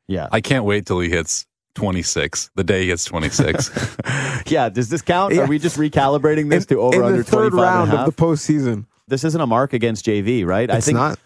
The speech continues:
Speaker 1: I think one of the most interesting things about this Raptors team with all the three and D guys get, they have, and emphasis on the D here, is they can actually hide Jonas Valanciunas in ways that they were never able to before. You, you look at some of these lineups,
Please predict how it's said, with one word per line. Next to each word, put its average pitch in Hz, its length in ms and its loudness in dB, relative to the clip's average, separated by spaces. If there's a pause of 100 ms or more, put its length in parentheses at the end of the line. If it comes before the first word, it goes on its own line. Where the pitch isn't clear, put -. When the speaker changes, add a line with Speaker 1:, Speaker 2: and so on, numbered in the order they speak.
(120)
Speaker 1:
I 123 80 2
think 160 160 -2
one 165 120 2
of 170 60 0
the 160 80 0
most 143 240 -2
interesting 131 540 -2
things 127 240 0
about 104 280 0
this 113 200 -2
Raptors 101 400 0
team 87 320 -4
with 92 220 -4
all 113 180 2
the 113 80 -6
three 113 260 -2
and 95 100 -4
D 113 140 0
guys 82 320 -4
get, 82 200 -6 (120)
they 90 120 0
have, 76 340 -4 (340)
and 104 320 -2
emphasis 139 540 -2
on 107 440 -2
the 107 100 -2
D 135 300 -2
here, 80 400 -6 (380)
is 127 680 0 (600)
they 196 120 2
can 269 120 2
actually 269 320 0
hide 185 360 0
Jonas 185 280 2
Valanciunas 185 680 0 (340)
in 156 160 2
ways 196 260 2
that 196 120 -2
they 180 100 4
were 165 160 0
never 180 300 2
able 202 240 2
to 143 160 0
before. 92 360 -2
You, 117 180 0
you 160 180 0
look 214 160 0
at 233 80 -2
some 220 120 0
of 202 60 -2
these 151 140 -4
lineups, 160 400 0